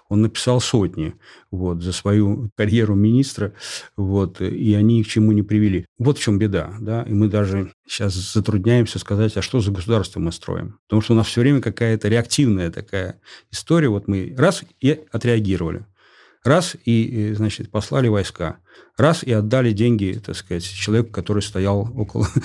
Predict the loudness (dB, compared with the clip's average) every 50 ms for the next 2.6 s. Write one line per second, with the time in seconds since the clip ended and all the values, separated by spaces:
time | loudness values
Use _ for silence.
0 | 0 -2 -2 -2 2 2 2 2 2 -2 -6 -4 0 2 2 4 4 2 2 0
1 | -2 0 0 2 0 0 -2 -4 -6 -8 -10 -12 _ -16 -14 -14 -14 -14 -16 -20
2 | _ _ -6 -4 -2 0 0 -2 -2 -4 -8 -12